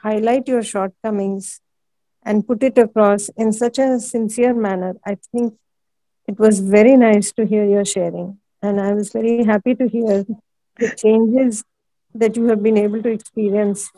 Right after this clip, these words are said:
from the earlier sharings till now. So all the very best to you.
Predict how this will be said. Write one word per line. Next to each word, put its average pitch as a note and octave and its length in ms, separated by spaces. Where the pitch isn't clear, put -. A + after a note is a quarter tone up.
from G3 420
the G#3+ 200
earlier A3 320
sharings G3 680
till A3+ 100
now. F3+ 440
So E3 300
all A#3+ 280
the C4 100
very A3+ 240
best A3 440
to A3 80
you. A#3+ 320